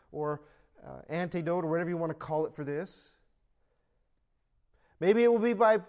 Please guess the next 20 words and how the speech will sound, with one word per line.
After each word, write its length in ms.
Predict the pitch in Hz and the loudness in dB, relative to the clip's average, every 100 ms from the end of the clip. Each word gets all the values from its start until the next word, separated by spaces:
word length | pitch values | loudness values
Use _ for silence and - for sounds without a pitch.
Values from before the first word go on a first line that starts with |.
| - | -18
some 280 | - 226 226 | -4 0 0
other 280 | 226 226 262 | 2 2 4
way, 240 | 180 160 | 6 4
but 300 | 175 185 190 - | 4 -2 -2 -8
he 240 | - 220 | -6 -2
will 240 | 233 240 | 2 2
work, 320 | 180 151 180 - | 4 0 -2 -6
because 300 | 175 180 160 | -4 -4 -4
if 100 | 156 | -6
he 100 | 170 | -4
did 220 | 170 170 | -2 -2
not, 280 | 180 180 151 | -2 -4 -6
the 80 | |
world 360 | 160 160 156 147 | -6 -4 -4 -6
would 140 | 139 | -10
be 120 | 131 127 | -12 -12
consumed. 680 | - 113 - 95 82 76 _ _ _ _ _ _ _ _ _ _ _ _ _ _ _ _ _ _ _ _ - | -12 -16 -16 -18 -20 -20 _ _ _ _ _ _ _ _ _ _ _ _ _ _ _ _ _ _ _ _ -6
He 140 | 190 | -2
will 160 | 262 277 | 0 0
work, 420 | 170 160 160 | 2 0 -4